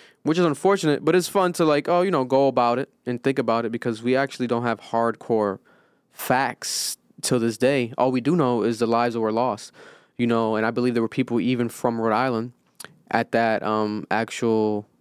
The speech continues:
day passing away. So there's, like, a, it's a group of people that mem-,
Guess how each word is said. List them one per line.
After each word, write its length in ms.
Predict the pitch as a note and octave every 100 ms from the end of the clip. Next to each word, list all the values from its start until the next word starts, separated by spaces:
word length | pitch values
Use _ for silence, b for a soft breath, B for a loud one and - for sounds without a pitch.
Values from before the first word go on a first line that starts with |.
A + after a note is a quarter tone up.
| _ -
day 300 | A#2+ A#2+ A#2
passing 400 | - A#2+ A2 A2+
away. 380 | A2 A#2 A2 G2+
So 200 | - A2
there's, 180 | A2 A2
like, 140 | A2
a, 280 | G#2+ G#2 G#2 - B B B
it's 120 | -
a 60 | A#2
group 320 | G#2+ A#2+ A#2
of 180 | A#2 G#2
people 280 | B2 A2+ G#2+
that 140 | G#2
mem-, 160 | G#2